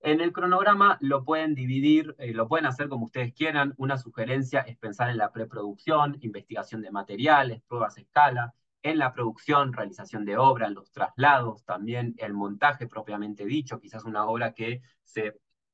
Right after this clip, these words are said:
se va haciendo en distintos, eh, en distintos momentos y se va emplazando en distintas formas.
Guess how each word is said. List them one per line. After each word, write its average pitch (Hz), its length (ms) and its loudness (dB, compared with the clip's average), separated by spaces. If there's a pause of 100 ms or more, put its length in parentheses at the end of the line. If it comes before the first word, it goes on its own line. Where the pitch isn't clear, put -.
se - 220 -6
va 120 80 4
haciendo 127 640 0
en 107 140 -10
distintos, 113 720 -6
eh, 104 440 -8
en 110 120 -8
distintos 117 460 -6
momentos 120 560 -2
y 98 40 -20
se 104 100 -8
va 107 80 0
emplazando 107 560 -4
en 92 160 -14
distintas - 420 -14
formas. 135 480 2